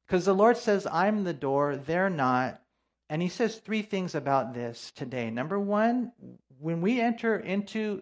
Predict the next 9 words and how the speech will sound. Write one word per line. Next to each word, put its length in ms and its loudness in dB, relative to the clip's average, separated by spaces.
this 500 -4
relationship 800 -2
with 200 -4
God 400 2
through 160 -10
Jesus, 720 -6
we 180 4
find 420 2
forgiveness. 1000 -8